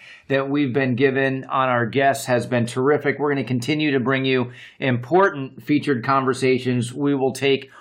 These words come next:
all of your comments to heart. Certainly what you have suggested has meant so much and has helped us, Dave, get better as we've gone along. There were certain targets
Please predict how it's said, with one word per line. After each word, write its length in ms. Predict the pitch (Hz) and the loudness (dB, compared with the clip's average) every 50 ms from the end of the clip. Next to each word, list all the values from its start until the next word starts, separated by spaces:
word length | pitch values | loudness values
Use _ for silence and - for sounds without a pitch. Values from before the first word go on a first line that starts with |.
| - _ _ | -20 _ _
all 280 | - 165 185 202 202 180 | 2 4 6 6 4 4
of 120 | 139 123 | 2 2
your 140 | 135 131 120 | 0 0 0
comments 480 | 120 139 135 139 131 131 131 123 117 - | 0 2 2 2 2 2 0 -2 -2 -2
to 100 | - 120 | -4 -2
heart. 340 | 110 123 147 147 139 135 - | 0 2 2 2 2 0 -4
Certainly 680 | - - 170 175 165 165 151 147 143 139 123 127 - - _ _ | -4 -2 0 0 0 -2 -2 0 0 -2 -2 -4 -14 -20 _ _
what 200 | - 139 143 143 | -2 0 0 0
you 140 | 139 139 143 | 0 2 2
have 160 | 139 131 120 | 2 2 0
suggested 600 | 123 - 131 127 110 104 135 139 127 120 - 135 | -2 -4 -4 -4 -2 0 0 0 0 0 -2 -2
has 180 | 120 127 117 107 | 0 0 0 0
meant 260 | 127 131 127 120 113 | 0 0 0 -2 -4
so 180 | - - 143 135 | -4 -2 -2 0
much 360 | 135 135 135 135 135 135 135 | 2 2 2 2 2 -2 -6
and 100 | 127 120 | -6 -4
has 160 | 117 123 117 | -4 -4 -4
helped 300 | - 139 135 127 127 - | -2 0 0 0 0 0
us, 320 | 139 135 131 127 - - _ - - - - - _ _ - | 0 0 0 0 -4 -12 _ -20 -20 -20 -20 -20 _ _ 2
Dave, 340 | 139 139 139 139 127 107 | 4 4 6 4 4 2
get 260 | 101 135 131 123 120 104 | 2 0 0 0 0 0
better 400 | 135 135 135 135 135 131 127 123 | 2 2 4 4 2 2 2 0
as 280 | - 127 127 131 127 104 | 0 0 0 0 0 0
we've 200 | 117 131 117 98 | 0 -2 0 2
gone 180 | 127 127 127 127 | 2 2 2 2
along. 460 | 123 120 131 143 143 143 143 143 143 | 2 2 2 2 4 2 2 2 2
There 80 | 160 | 2
were 100 | 160 151 | 2 2
certain 360 | 139 - - 269 302 240 208 - | 0 -2 -4 -4 -4 -4 -4 -6
targets 640 | - 190 226 233 214 156 139 127 - - - - | -2 0 0 2 2 0 -2 -4 -4 -12 -16 -16